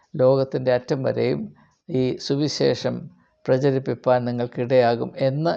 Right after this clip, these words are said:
യേശു പറയുന്ന ഭാഗം നമുക്ക് ഓർമ്മയുണ്ട്. അപ്പോൾ ആത്മാവിൻ്റെ ശക്തി, ഇനി ആത്മാവിൻ്റെ ശക്തി എന്താണെന്ന് പൗലോസ് അപ്പോസ്തലൻ വെളിപ്പെടുത്തുമ്പോൾ അതിൽ സെൽഫ് കൺട്രോൾ അല്ലെങ്കിൽ ആത്മനിയന്ത്രണത്തിന്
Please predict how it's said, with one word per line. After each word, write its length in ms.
യേശു 300
പറയുന്ന 420
ഭാഗം 400
നമുക്ക് 340
ഓർമ്മയുണ്ട്. 480
അപ്പോൾ 220
ആത്മാവിൻ്റെ 760
ശക്തി, 360
ഇനി 100
ആത്മാവിൻ്റെ 560
ശക്തി 320
എന്താണെന്ന് 440
പൗലോസ് 360
അപ്പോസ്തലൻ 680
വെളിപ്പെടുത്തുമ്പോൾ 840
അതിൽ 320
സെൽഫ് 480
കൺട്രോൾ 540
അല്ലെങ്കിൽ 380
ആത്മനിയന്ത്രണത്തിന് 1200